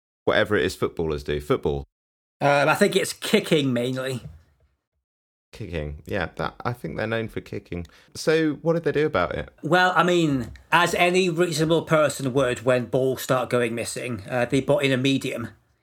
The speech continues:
Speaker 1: Okay.
Speaker 2: Who was able to discern that, uh, the spirit would only leave if it were allowed to play in an actual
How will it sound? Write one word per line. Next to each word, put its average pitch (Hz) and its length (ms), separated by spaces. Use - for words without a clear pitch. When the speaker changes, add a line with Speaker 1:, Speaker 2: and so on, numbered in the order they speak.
Speaker 1:
Okay. 120 360
Speaker 2:
Who 151 120
was 147 160
able 170 320
to 170 120
discern 127 680
that, 135 180
uh, 127 340
the 135 140
spirit 156 680
would 147 240
only 151 480
leave 127 560
if 135 140
it 151 80
were 139 160
allowed 135 380
to - 100
play 135 400
in 120 100
an 139 120
actual 123 760